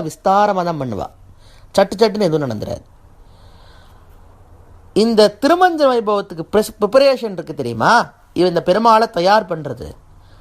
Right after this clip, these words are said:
இது ஒரு நாளைக்கு முன்னதாகவே ஆரம்பிச்சிடுறது திருமலையில. அதாவது வெள்ளிக்கிழமை காலையில அபிஷேகம்னா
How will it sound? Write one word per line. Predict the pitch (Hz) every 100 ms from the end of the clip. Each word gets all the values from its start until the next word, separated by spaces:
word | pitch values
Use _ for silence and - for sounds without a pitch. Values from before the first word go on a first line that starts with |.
| -
இது | 269 294 180 165 294 466 - _ _
ஒரு | 160 208 339 339
நாளைக்கு | 226 269 339 - 330
முன்னதாகவே | 170 170 262 311 285 247 262 247
ஆரம்பிச்சிடுறது | 196 175 147 - 113 117 196
திருமலையில. | 147 110 104 87 - - - - - - - - - - - - - - - - - - -
அதாவது | 127 165 143 104 82 175 302 _ - - - - - -
வெள்ளிக்கிழமை | 156 240 294 320 - 254 233 208 -
காலையில | 170 170 185 208 214 247 277
அபிஷேகம்னா | - 170 180 196 170 127 98 95